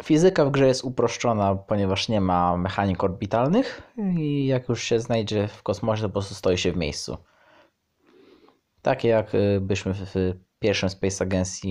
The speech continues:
wylecieli po prostu poza orbitę jakiejś planety. No, odczepiła się, y, owiewka. No i tutaj wyłączył się silnik. O, dostałem nagrodę. No i w tym momencie włącza się autopilot. Można też zobaczyć przy okazji, gdzie są inne planety.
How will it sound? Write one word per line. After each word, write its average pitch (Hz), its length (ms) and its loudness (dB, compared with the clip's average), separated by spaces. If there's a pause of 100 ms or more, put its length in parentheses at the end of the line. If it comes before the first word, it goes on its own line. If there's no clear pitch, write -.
(100)
wylecieli 90 520 0
po - 40 -16
prostu 90 240 -8
poza 90 280 0
orbitę 90 340 -2
jakiejś 92 220 -6
planety. 78 440 -2 (2250)
No, 139 180 -2
odczepiła 95 500 -2
się, 85 280 -2 (560)
y, - 40 -8
owiewka. 185 640 0 (1500)
No 139 120 -8
i 104 300 -6
tutaj 92 440 -4
wyłączył 95 440 -2
się - 140 -10
silnik. 156 560 -4 (100)
O, 117 120 -2
dostałem 78 360 -6
nagrodę. 139 460 0 (1400)
No 185 140 0
i 143 40 2
w 139 60 -8
tym 127 140 2
momencie 120 280 0
włącza 101 280 -2
się 95 140 -2
autopilot. 90 500 -2
Można 92 240 -4
też 92 200 -8
zobaczyć 87 460 -2
przy - 160 -12
okazji, 80 280 -2
gdzie - 140 -10
są - 120 -12
inne 76 220 -6
planety. 185 580 2